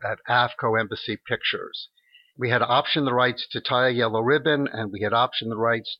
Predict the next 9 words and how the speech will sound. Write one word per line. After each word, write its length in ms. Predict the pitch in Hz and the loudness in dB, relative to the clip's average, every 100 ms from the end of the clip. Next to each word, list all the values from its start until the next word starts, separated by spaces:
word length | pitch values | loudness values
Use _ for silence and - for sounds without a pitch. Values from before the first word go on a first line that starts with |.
| - | -10
to 120 | 107 | -10
the 120 | 101 | -8
song 400 | - 117 107 107 104 | -6 -2 -2 -2 -2
Rhinestone 600 | 110 110 104 - 98 95 | -2 -2 -4 -8 -8 -6
Cowboy, 580 | 151 147 117 110 110 117 _ _ - - - _ _ 143 | 0 0 2 0 -2 -4 _ _ -20 -20 -20 _ _ -4
and 400 | 127 123 123 117 | -2 0 0 -2
we 140 | 139 | -2
were 200 | 127 123 | 0 0
looking 400 | 131 151 160 | 0 0 0